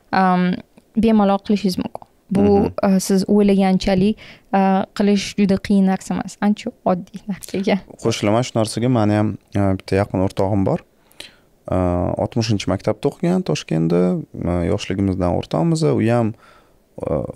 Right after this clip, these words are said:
Speaker 2: institut, yo'q, institutda Naryoqda o'qigan. A, Interhouse litsey bitirgan bu yerda. A, A Q Shga ketib qolgan. Universitetga S A T ni yaxshilab topshirib, bir ming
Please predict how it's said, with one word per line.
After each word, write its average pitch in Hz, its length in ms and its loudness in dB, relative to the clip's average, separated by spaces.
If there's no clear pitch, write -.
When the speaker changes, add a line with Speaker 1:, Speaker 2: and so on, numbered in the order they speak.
Speaker 2:
institut, 98 760 -2
yo'q, 104 240 0
institutda 110 580 0
Naryoqda 107 400 2
o'qigan. 135 380 -2
A, - 120 -4
Interhouse 110 600 0
litsey 107 340 0
bitirgan 196 500 2
bu 190 100 2
yerda. 185 280 0
A, 95 120 0
A 110 160 -4
Q - 140 -10
Shga - 160 -10
ketib - 280 -6
qolgan. 160 520 0
Universitetga - 1160 -2
S - 180 -2
A 117 100 2
T 113 160 -2
ni 107 180 2
yaxshilab 110 440 -2
topshirib, 107 480 -2
bir 104 160 2
ming 104 320 2